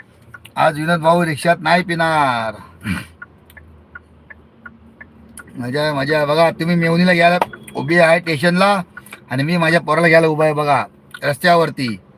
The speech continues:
ह्याला म्हणतात तर ना भावा भावाची ओळख. आणि सर्वांना महाशिवरात्रीची खूप खूप शुभेच्छा. तर महाशिव-, महाशिवरात्री आता वे-, वेळ बदलला म्हणजे दिवस बदलला असं होतं.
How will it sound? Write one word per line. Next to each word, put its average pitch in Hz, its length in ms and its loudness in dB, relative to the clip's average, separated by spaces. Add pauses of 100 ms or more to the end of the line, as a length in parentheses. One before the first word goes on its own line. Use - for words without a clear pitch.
(320)
ह्याला 175 220 2
म्हणतात 180 400 2 (140)
तर 190 120 4
ना 190 680 4
भावा 143 340 0
भावाची 190 800 2 (1300)
ओळख. 170 500 2 (1500)
आणि 147 120 -4
सर्वांना 190 520 4
महाशिवरात्रीची 175 680 2
खूप - 160 -6
खूप 160 160 -10
शुभेच्छा. 180 560 2 (520)
तर 131 140 0
महाशिव-, 160 340 0
महाशिवरात्री 160 560 2
आता 165 420 2 (300)
वे-, 135 300 -8 (2000)
वेळ 226 280 2
बदलला 226 520 4
म्हणजे 202 220 0
दिवस 185 260 4
बदलला 180 380 2
असं 156 200 0
होतं. 165 520 2